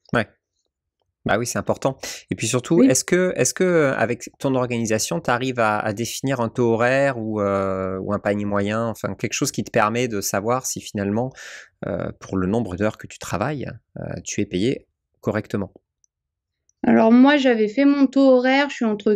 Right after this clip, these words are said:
Speaker 2: quinze et vingt euros par heure, à peu près. Donc, euh, moi, ça me convient. Après, il y en a qui voudront plus, il y en a qui voudront moins,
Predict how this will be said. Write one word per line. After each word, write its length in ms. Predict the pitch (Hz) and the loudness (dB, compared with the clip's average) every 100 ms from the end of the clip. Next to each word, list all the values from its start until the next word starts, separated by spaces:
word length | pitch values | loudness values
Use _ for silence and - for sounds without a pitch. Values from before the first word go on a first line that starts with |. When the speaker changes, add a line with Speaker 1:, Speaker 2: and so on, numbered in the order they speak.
| 208 | 0
Speaker 2:
quinze 260 | - 254 240 | 2 2 6
et 80 | 233 | 4
vingt 220 | 226 226 | 4 4
euros 260 | 226 226 240 | 4 4 4
par 220 | 226 208 | 2 2
heure, 240 | 202 240 _ _ _ _ _ _ _ _ _ _ | 0 -2 _ _ _ _ _ _ _ _ _ _
à 140 | - - | -8 -4
peu 160 | 196 | -4
près. 280 | 185 190 196 - _ _ | -4 -4 -4 -6 _ _
Donc, 240 | 196 190 196 | 0 4 6
euh, 160 | 196 | 8
moi, 160 | 196 220 | 8 4
ça 140 | 220 | 4
me 100 | 202 | 4
convient. 340 | 202 196 226 302 | 4 2 2 2
Après, 240 | 220 208 | 0 0
il 40 | 226 | 0
y 40 | |
en 60 | 208 | 2
a 80 | 208 | 0
qui 140 | 208 | 0
voudront 280 | 202 208 214 | 0 2 2
plus, 200 | 233 226 | 0 2
il 20 | |
y 40 | 202 | 2
en 20 | |
a 60 | |
qui 100 | 196 | 2
voudront 300 | 202 196 196 | 4 6 6
moins, 320 | 202 240 330 | 6 8 6